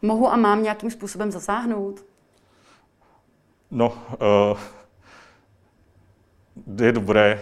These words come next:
Speaker 2: eh, se informovat
Speaker 1: Mhm.
Speaker 2: a být se spíše na straně edukativnosti než na straně žalování.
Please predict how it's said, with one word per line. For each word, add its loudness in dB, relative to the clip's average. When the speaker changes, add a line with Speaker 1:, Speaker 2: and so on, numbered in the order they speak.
Speaker 2:
eh, -2
se -6
informovat -2
Speaker 1:
Mhm. -10
Speaker 2:
a 2
být -12
se -4
spíše -8
na -6
straně -6
edukativnosti -6
než -12
na -4
straně -6
žalování. -6